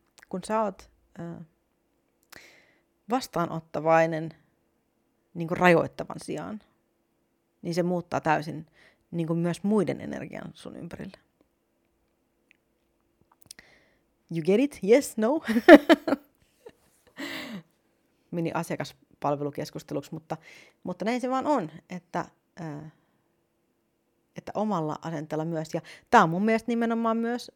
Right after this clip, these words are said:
noituudessa tosi tärkeetä, että se asenne, millä sä lähdet harjoittamaan noituutta, vaikuttaa siihen lopputulokseen, kuinka universumi vastaa. Jos sä lähdet sitä, ää, rajoittaen,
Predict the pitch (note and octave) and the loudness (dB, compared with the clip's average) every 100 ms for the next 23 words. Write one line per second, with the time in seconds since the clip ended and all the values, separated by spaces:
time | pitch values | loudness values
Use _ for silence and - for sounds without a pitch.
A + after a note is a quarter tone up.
0 | - C4 B3+ F3+ D3 - - D3 B2+ G#2 | -6 -6 -2 -2 -2 -6 -10 -8 -2 0
1 | A#2+ A2 - - _ _ - F3 _ D#3+ | -2 -6 -10 -12 _ _ -14 -14 _ -12
2 | - - - - - _ _ _ - A#3 | -12 -20 -20 -20 -20 _ _ _ 4 8
3 | B3 B3+ - - A3+ A#3 F#3 E3+ E3 G3 | 8 4 -4 0 2 2 0 -2 -2 0
4 | G#3 E3 A3+ B3 - G3 G#3 E3+ D#3+ - | 2 4 8 8 6 0 2 0 -4 -2
5 | F#3+ A3 F3 D#3 D#3 C3+ C#3 D3+ D3 C3 | 4 4 4 0 -6 -6 -4 -4 -6 -6
6 | C#3+ E3 - F3 _ G3 C4+ C4+ D3 - | -10 -10 -12 -12 _ -2 -2 0 -6 -2
7 | D#3+ E3 G#3 F#3 F#3+ C4 C4 - - - | -4 -2 -4 -2 0 0 -2 -6 -4 -4
8 | - - - - _ _ - D4+ C4+ - | -4 -10 -12 -14 _ _ -2 2 2 0
9 | F3 F3+ D#3 D#3 F3 F#3+ G#3 A#3 G#3+ - | 0 2 2 0 -2 -4 2 0 0 -12
10 | - - - - - - _ F#3+ B3 D#4+ | -12 -12 -18 -20 -20 -20 _ 4 6 6
11 | - G#3 F#3+ G#3 F#3 D#3+ - - F3 D#3+ | -2 4 4 4 2 -4 -12 -12 -2 -2
12 | - _ E3 D#3+ D3+ E3 - A3 D4 F#3+ | -2 _ -6 -4 -6 -8 -2 2 4 4
13 | F3 - E3 E3 E3+ E3 | 2 0 2 2 -2 -6